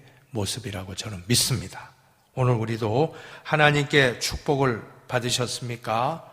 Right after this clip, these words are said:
그렇다고 하면 받은 바 축복을 나만 위해 살지 말고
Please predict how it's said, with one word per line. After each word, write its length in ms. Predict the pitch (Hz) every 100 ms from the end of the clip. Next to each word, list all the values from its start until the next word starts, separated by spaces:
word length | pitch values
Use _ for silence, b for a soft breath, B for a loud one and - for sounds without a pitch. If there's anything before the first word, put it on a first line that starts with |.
| - -
그렇다고 480 | 131 120 - 113 113
하면 260 | 107 104
받은 320 | - 123 127
바 140 | 120 110
축복을 640 | - - - 135 143 110 B B B
나만 400 | 143 147 170 170
위해 180 | 165 160
살지 360 | - 156 147 151
말고 440 | 101 107 104